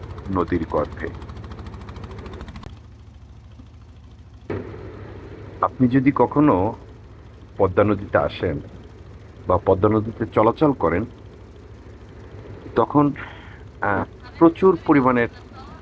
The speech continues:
নৌযান দেখতে পাবেন এবং তার ভিতরে এই যেই যানটি দেখতে পাচ্ছেন, আমরা যেটাকে, আহ, কার্গো বলি আর কি, এটা বড় কার্গো না, আহ,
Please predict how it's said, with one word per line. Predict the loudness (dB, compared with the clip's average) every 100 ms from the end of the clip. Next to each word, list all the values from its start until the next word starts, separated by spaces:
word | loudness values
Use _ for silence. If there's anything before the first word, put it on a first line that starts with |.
| -20 -20 -20 -4
নৌযান | 4 6 6 4 2
দেখতে | -2 -4
পাবেন | -2 -2 -4 -8 -14 -20 -20 -20 -20 -20 -18 -18 -18 -18 -10 -2
এবং | 2 2 -2 -4
তার | 0 2
ভিতরে | 4 4 4 2 -12 -20 -20 -20 -20 -20 -4 6
এই | 6 6
যেই | 4 4 2 -6 -20 -20 -20 -10 0
যানটি | 0 0 -8
দেখতে | -6 -6
পাচ্ছেন, | -8 -4 -4 -4 -4
আমরা | 0 2 2
যেটাকে, | 0 0 2 0 -2 -16 -18 -20 -20 -12 -6
আহ, | -4 -4 -10 -16 -18 -16 -2
কার্গো | 2 4 2
বলি | 0 -2 -6
আর | -12
কি, | -14 -14 -14 -18 -20 -20 -20 -20 -20 -20 -18 -14 -6
এটা | 0 0 -2 -14 -16 -2
বড় | 4 4
কার্গো | 4 2 0 -6
না, | -6
আহ, | -8 -14 -20 -20 -20 -20 -20 -20 -20 -20 -18 -12 -8